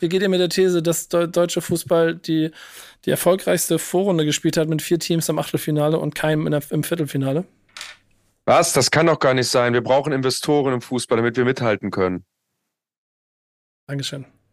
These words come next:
Speaker 2: Das ist natürlich, äh, ja, ist einfach schön zu sehen. Ich, das ist immer noch das Ding, das ist immer noch ein Sport, ne? Das ist ja keine,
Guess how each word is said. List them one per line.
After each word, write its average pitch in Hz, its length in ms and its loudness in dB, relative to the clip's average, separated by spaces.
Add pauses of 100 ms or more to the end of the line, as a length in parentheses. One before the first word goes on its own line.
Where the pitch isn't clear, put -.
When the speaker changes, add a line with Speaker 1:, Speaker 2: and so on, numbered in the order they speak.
(1040)
Speaker 2:
Das 92 140 -2
ist - 60 -12
natürlich, 101 420 -4
äh, 101 220 2 (360)
ja, 107 100 4
ist 139 140 2
einfach 131 180 0
schön 143 160 -2
zu 127 120 -2
sehen. 151 200 2
Ich, - 140 0
das 123 160 0
ist 170 100 0
immer 190 120 4
noch 143 80 2
das 135 100 0
Ding, 190 120 0
das 120 100 0
ist 156 60 -2
immer 170 120 0
noch 143 100 -2
ein 135 60 0
Sport, 170 460 0
ne? 123 120 0
Das 127 140 -4
ist - 120 -2
ja 139 80 2
keine, 123 540 0